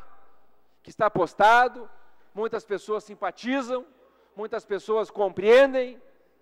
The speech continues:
querem, e eu tenho falado que no momento de crise do país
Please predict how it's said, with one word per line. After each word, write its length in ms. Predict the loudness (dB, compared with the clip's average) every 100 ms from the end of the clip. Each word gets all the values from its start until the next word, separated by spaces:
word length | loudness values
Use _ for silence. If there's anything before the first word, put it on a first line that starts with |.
| _
querem, 540 | 0 4 6 4 -2 -16 _ _ _ _ _ _ _ _
e 100 | 0
eu 140 | 2 2
tenho 220 | -2 0
falado 520 | 2 6 6 4 0
que 120 | -10
no 100 | -6
momento 340 | -4 -2 -4 -6
de 140 | -8
crise 320 | -2 -2 -2
do 80 | -2
país 720 | 4 4 4 -4 -10 -18 _